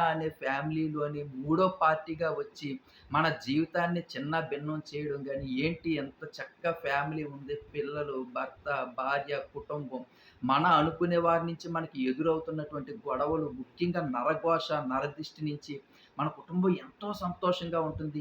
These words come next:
ఎంతో బాగుంటుంది. అయినప్పటికీ కూడా మన కుటుంబంలో గొడవలు, హెల్త్ బాగోకపోవడం, ఆ భగవంతుడి దయ వల్ల, శ్రీరాముడి దయ వల్ల మనం ఇంకా ఈరోజు హ్యాపీగా ఉంటున్నాం అన్నా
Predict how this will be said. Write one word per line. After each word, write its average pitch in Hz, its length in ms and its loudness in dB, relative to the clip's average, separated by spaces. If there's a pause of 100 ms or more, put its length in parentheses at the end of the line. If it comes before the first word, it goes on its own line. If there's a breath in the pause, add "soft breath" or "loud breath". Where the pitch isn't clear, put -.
ఎంతో 139 400 -2
బాగుంటుంది. 165 580 0
అయినప్పటికీ 175 760 0 (140)
కూడా 156 220 2 (380 loud breath)
మన 156 140 4
కుటుంబంలో 175 580 0 (100)
గొడవలు, 165 520 -2 (540 loud breath)
హెల్త్ 151 280 -2
బాగోకపోవడం, 160 800 4
ఆ 143 120 4 (140)
భగవంతుడి 156 560 0
దయ 139 220 -2
వల్ల, 156 240 2
శ్రీరాముడి 151 580 -4
దయ 143 180 -2
వల్ల 156 280 2
మనం 143 280 -2
ఇంకా 120 260 -4
ఈరోజు 160 340 0
హ్యాపీగా 160 580 -2
ఉంటున్నాం 156 600 -2
అన్నా 156 300 -2